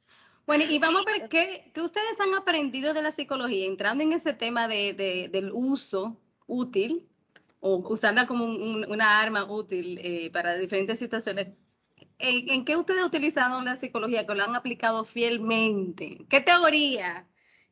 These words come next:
qué técnica ustedes aplican a ustedes mismos?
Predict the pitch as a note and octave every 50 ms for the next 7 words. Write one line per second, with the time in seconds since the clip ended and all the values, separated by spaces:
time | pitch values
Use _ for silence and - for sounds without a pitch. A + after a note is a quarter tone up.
0 | _ - C4 C#4 C4+ - - D4+ D4+ D4+ - C4 C4+ B3+ A#3 G#3 - - F#3 F3
1 | F3 F3+ F3+ _ _ _ _ _ _ _ _ - A3+ A#3 - B3+ B3 C4 C#4 C#4
2 | C4+ A#3+ - - B3+ B3 B3+ B3 B3 B3 A#3+ A#3 A3+ A3+ A#3+ B3 A3+ G#3+ A3 A3+
3 | A3+ A#3+ - - G#3+ G#3 G3+ G3+ G3+ G3+ G3 F#3+ - _ - D#3 C#3 B2 A#2+ -
4 | - - - - - _